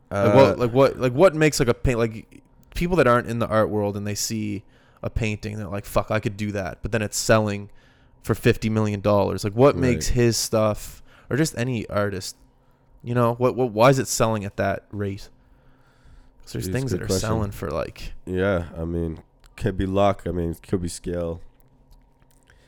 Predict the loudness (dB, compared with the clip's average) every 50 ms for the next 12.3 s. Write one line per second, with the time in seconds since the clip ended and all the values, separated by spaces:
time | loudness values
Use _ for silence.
0 | _ _ _ -6 -4 -4 -4 -2 -4 -4 -2 0 0 2 0 0 0 0 2 4
1 | 4 4 4 2 0 -4 -10 -14 -20 -20 -14 -6 -4 -4 -4 -2 0 2 2 4
2 | 4 2 0 -2 -2 -6 -6 -6 -6 -6 -6 -4 -2 -2 -2 -2 -2 -4 -6 -8
3 | -10 -8 -8 -6 -6 -6 -8 -10 -10 -10 -6 -6 -4 -4 -4 -6 -8 -8 -6 -6
4 | -6 -4 -4 -4 -4 -6 -8 -12 -18 _ _ _ _ _ _ _ -10 -10 -10 -10
5 | -10 -12 -10 -8 -8 -8 -8 -8 -8 -10 -10 -10 -12 -12 -14 -16 -18 -20 -20 -20
6 | -20 _ _ _ _ _ _ _ _ _ _ -20 _ _ _ _ _ _ -12 -10
7 | -8 -6 -6 -6 -6 -6 -8 -8 -10 -10 -8 -6 -4 -4 -4 -4 -6 -6 -6 -6
8 | -6 -6 -6 -6 -6 -6 -6 -8 -6 -6 -4 -4 -4 -4 -4 -6 -8 -8 -8 -6
9 | -6 -8 -8 -12 -14 -8 -6 -4 -2 -2 -2 -2 -2 -4 -6 -6 -6 -6 -4 -4
10 | -2 0 0 2 2 2 0 0 -2 -4 -4 -6 -4 -4 -2 -2 0 -2 -2 -4
11 | -6 -6 -4 -2 -2 0 0 0 0 -2 -2 -4 -4 -6 -8 -10 -12 -12 -12 -12
12 | -12 -12 -12 -12 -14